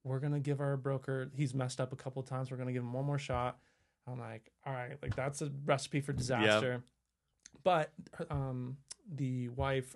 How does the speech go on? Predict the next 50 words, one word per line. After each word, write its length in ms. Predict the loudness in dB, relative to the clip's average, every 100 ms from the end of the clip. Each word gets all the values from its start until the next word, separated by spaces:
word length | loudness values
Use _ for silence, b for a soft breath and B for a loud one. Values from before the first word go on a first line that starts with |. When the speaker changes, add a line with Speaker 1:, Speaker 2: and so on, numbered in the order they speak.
| -8
Speaker 1:
her 240 | -4 -2
dad 380 | -2 0 0 0
had 160 | -4 -4
passed, 540 | -4 -4 -6 -10 -12 -8
uh, 280 | -6 -6 -6
and 140 | -6 -6
she 260 | -6 -6 -8 -12 -10
had 140 | -6 -4
na-, 160 | -6 -4
announced 380 | -2 -2 -6 -8
it 100 | -6
to 100 | -6
the 120 | -4
networking 400 | -6 -6 -6 -2
group. 280 | 0 0 -2 b b b b b
And 180 | -2 0
I 80 | 0
kinda, 220 | 0 2
like, 140 | 2
set 200 | 2 2
aside 460 | 2 2 2 0 -4 -10 _ _ -2
all 260 | 0 0
of 120 | -2 -2
the 160 | -6
business 440 | -2 -2 -2 -4 -4
aspect 460 | -6 -6 -8 -6
of 100 | -2
it 200 | -2 -4 b b b 0
and 80 |
just 160 | 2 2
checked 240 | 0 0
in 240 | 0 0 0
with 120 | 0
her 120 | 0
'cause 300 | 2 0 0
Danielle 440 | -4 0 2 2 0
had 100 | 0
lost 240 | 0 -2
her 60 | -2
mom. 220 | -2 -2
So 120 | 0
I've 160 | 0 0
experienced 460 | -4 -4 -4 0 4
Speaker 2:
Right. 140 | 6
Speaker 1:
the 80 | 4
loss 300 | 2 -2 -4
of 80 | -6
a 60 | -8
parent. 420 | -6 -4 -4 -2
Speaker 2:
Right. 240 | 2 2